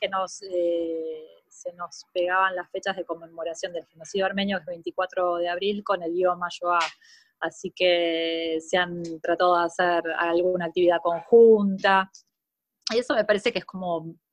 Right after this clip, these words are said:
eh, un poquito exponencial, es re-, es realzar la, eh,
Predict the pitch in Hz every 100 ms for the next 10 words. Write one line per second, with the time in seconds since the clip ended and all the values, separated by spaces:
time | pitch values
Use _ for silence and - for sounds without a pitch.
0 | 202 180 160 156 156 165 175 165 170 180
1 | 202 185 - - 160 160 160 202 165 151
2 | 151 139 - 185 175 190 175 170 180 175
3 | 170 165 156 156 - - - - - -
4 | 170 165 165 156 156 -